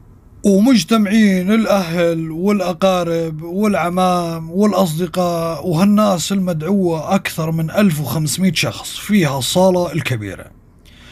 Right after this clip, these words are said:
والأغاني شغالة والحفلة قايمة وما في مشاكل أبدا.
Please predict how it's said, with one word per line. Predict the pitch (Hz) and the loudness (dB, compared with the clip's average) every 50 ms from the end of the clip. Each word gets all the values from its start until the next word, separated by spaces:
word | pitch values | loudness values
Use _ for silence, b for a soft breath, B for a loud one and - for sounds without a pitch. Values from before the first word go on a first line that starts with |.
| B B B B B B - | B B B B B B -2
والأغاني | 220 226 262 247 208 156 165 165 156 180 202 202 190 175 151 135 | 2 2 4 4 2 -2 -4 -4 0 2 2 2 2 0 -2 -4
شغالة | 123 - 151 139 147 170 190 202 196 190 185 185 185 185 180 170 - - - | -6 -6 -6 -6 -2 0 2 2 2 2 0 0 -2 -4 -8 -10 -14 -16 -14
والحفلة | - 156 160 185 190 160 - - 185 196 185 156 160 156 151 147 143 151 175 | -10 -8 -6 -4 -4 -4 -2 -2 0 -2 -2 -2 -2 -2 -2 -2 0 2 2
قايمة | 190 190 185 180 180 180 180 180 180 175 135 151 | 4 4 2 0 -2 -4 -4 -4 -6 -8 -8 -10
وما | 143 139 135 156 180 190 | -10 -6 -4 -2 -2 -2
في | 165 147 151 143 | -2 -2 -4 -6
مشاكل | 135 127 123 117 - 180 180 185 180 - 175 160 | -6 -4 -4 -2 -2 0 0 0 0 0 -2 -2
أبدا. | - 117 107 101 90 87 85 87 | -2 -2 -4 -4 -6 -6 -10 -12